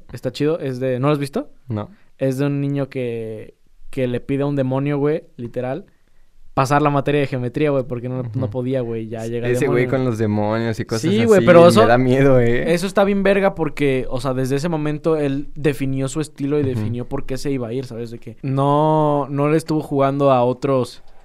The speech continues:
Speaker 1: a otros géneros, güey, ni a otro, que bueno, no está mal hacerlo,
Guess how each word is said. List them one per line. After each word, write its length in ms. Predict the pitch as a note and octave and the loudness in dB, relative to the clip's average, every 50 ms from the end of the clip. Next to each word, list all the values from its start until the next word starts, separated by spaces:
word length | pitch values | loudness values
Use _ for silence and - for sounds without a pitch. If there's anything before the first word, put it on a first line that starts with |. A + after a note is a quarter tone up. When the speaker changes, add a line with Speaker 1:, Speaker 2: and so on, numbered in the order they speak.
| - - - - - - - - - | -20 -20 -20 -20 -20 -18 -14 -8 -2
Speaker 1:
a 180 | B2+ C3 C3+ | 2 2 4
otros 340 | C3+ C3 B2+ C3+ C#3+ C3+ - | 4 2 2 0 -2 -2 -2
géneros, 720 | - C#3 C#3 D3 D3+ D3+ D3+ D3+ D3 D3 C#3+ C#3+ C3+ C3+ | -2 -2 0 0 0 0 0 0 0 0 0 0 -2 -2
güey, 400 | C#3 C#3+ D3 C#3+ C#3+ C#3+ C#3+ C#3 | -2 -2 0 0 0 -2 -2 -4
ni 180 | C3+ C3+ C3 B2+ | -4 -4 -4 -4
a 100 | B2+ B2+ | -4 -4
otro, 460 | B2+ B2 - - C#3+ C#3 C#3 C3 B2+ | -6 -6 -6 -6 -4 -2 -4 -2 4
que 140 | - F3 F3+ | 6 6 8
bueno, 300 | E3+ A3+ A#3+ G#3 C#3+ - - - - - | 8 8 6 6 4 2 -2 -4 -4 -2
no 260 | D3 D#3 D#3+ F3+ G#3+ | 2 4 6 6 6
está 260 | A#3 G#3+ - A#3+ A#3 | 4 4 4 2 4
mal 200 | G#3 G#3 G#3 G#3 | 4 4 4 4
hacerlo, 480 | G3+ G3+ A#3 B3 A3 F#3+ D3 A2+ - | 2 2 0 0 2 2 0 0 -2